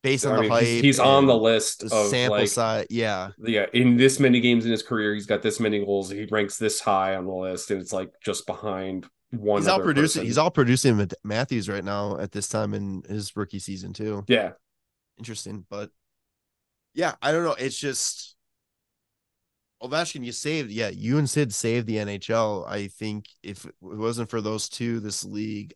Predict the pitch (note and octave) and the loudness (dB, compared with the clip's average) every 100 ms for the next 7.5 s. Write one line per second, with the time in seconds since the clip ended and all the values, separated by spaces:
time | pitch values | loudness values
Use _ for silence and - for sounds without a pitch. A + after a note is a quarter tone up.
0 | - D#3+ F3 B2 A#2 A2 F#2+ - A#2+ C3 | -2 0 2 0 -2 -4 -6 -6 -2 0
1 | G#2 G2+ F#2 A2 G#2 G#2 G2+ G2+ F#2 F#2+ | -2 -8 -4 -4 -2 -4 -6 -8 -8 -10
2 | G2 G2 F2+ F#2+ F#2 F#2 G#2 G2 F#2+ A#2 | -12 -12 -12 -12 -12 -10 -8 -6 2 2
3 | A2 D#3 D3 - - - A2 A2+ F2 E2+ | 6 6 6 2 -6 0 2 2 0 -2
4 | G2 F#2+ G2+ E2+ F2 F2 E2+ G#2 G#2 B2+ | -4 -2 -4 -4 -6 -8 -4 -4 0 4
5 | A#2+ A#2+ A#2 A#2 B2+ B2+ B2 B2 B2 A2 | 6 6 2 2 4 2 2 2 4 4
6 | A2 G2 G2+ G#2 G2+ G2+ G2 G#2 F#2+ F2 | 2 2 -2 -2 -2 -4 -4 -4 -4 -4
7 | E2+ F2 G2+ F2 | -6 -2 -2 -2